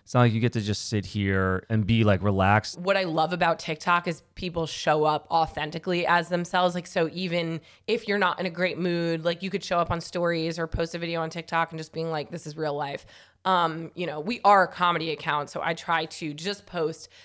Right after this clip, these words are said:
Speaker 2: the happy things.
Speaker 1: Lighthearted things.
Speaker 2: Yeah. Um, and I think people would appreciate if I did show, like, more of the behind the scenes, but I feel like that's kind of what our podcast is for, like, the behind the scenes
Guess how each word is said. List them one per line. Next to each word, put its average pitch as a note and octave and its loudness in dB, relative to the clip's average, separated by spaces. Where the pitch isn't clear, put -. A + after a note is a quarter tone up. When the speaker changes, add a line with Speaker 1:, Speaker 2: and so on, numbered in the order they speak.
Speaker 2:
the F#3 -2
happy F3+ 0
things. D3+ -2
Speaker 1:
Lighthearted F#2 6
things. E2 -2
Speaker 2:
Yeah. E3 0
Um, G3 2
and - -2
I A#4+ 6
think A4+ 2
people C#4 0
would A#3+ 2
appreciate A3 -4
if F3+ 0
I F3+ 0
did E3+ -4
show, E3+ 0
like, D#3+ -2
more D#3 -4
of C#3+ -6
the C#3+ -10
behind C#3+ -4
the C3+ -10
scenes, C#3+ -8
but D#3 -6
I F3+ -4
feel A3+ -4
like C4+ -6
that's E3 -4
kind D#3+ -4
of D3+ -8
what C#3+ -4
our C3 -2
podcast A2 -6
is - -12
for, B2+ -4
like, C3 -6
the D#3+ -6
behind D3+ -2
the D3+ -8
scenes D3 -6